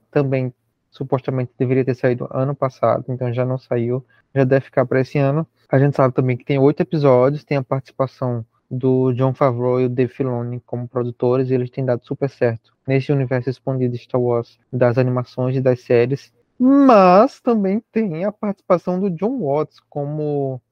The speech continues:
roteirista e co-criador dessa série. Ele que é conhecido pelos três filmes de Homem-Aranha desse novo universo da Marvel, e ele não tem,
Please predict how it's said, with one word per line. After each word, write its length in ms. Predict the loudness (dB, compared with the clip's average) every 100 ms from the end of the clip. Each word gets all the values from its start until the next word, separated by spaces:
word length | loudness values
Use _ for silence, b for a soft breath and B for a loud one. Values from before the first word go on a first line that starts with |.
| _
roteirista 880 | -4 -2 -2 -2 -2 -4 -8 -6 -4
e 80 | -4
co-criador 520 | -4 -4 -2 -2 -2
dessa 240 | -6 -10
série. 520 | -16 -4 -2 0 -4 -6 _
Ele 320 | -4 0 0 -2
que 120 | -6
é 40 |
conhecido 600 | -6 -6 -6 -4 -4 -4 -8 _
pelos 540 | -2 0 -2 -4 -14 _ _ _ _
três 560 | 4 6 4 2 -4
filmes 480 | -8 -6 -4 -4 -4
de 80 | -2
Homem-Aranha 640 | -2 -2 -4 -4 -6 -8 -12 _ _
desse 300 | -4 -4 -2
novo 260 | -2 0 0
universo 480 | -2 -2 -2 -4 -4
da 80 | -4
Marvel, 500 | -2 -2 -2 -4 -6 -8 0
e 80 |
ele 140 | 2 2
não 160 | 0 0
tem, 400 | 0 0 0